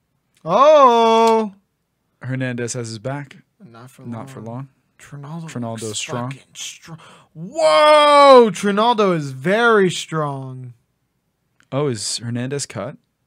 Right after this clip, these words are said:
Speaker 2: Yeah, he is.
Speaker 1: Yeah, got cut, maybe a head collision when he went to take the back of Trinaldo.
Speaker 2: Left eye of Hernandez is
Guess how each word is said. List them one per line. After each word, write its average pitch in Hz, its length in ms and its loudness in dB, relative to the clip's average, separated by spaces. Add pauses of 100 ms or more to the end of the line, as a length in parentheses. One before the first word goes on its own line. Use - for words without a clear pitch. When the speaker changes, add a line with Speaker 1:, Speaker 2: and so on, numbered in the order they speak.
(180)
Speaker 2:
Yeah, 113 180 -10
he 117 120 -6
is. 147 360 -6
Speaker 1:
Yeah, 131 60 -14 (140)
got 143 220 -14
cut, 147 280 -12
maybe 147 400 -14
a 139 60 -14
head 139 240 -16
collision 147 640 -14
when 139 80 -18
he 135 80 -18
went 135 220 -18
to 143 80 -20
take 131 260 -20
the - 60 -20 (140)
back 127 440 -20 (1500)
of 180 120 -20
Trinaldo. 123 840 -20
Speaker 2:
Left 104 320 -18
eye 107 280 -14 (1800)
of 107 120 -20
Hernandez 101 600 -18
is - 220 -16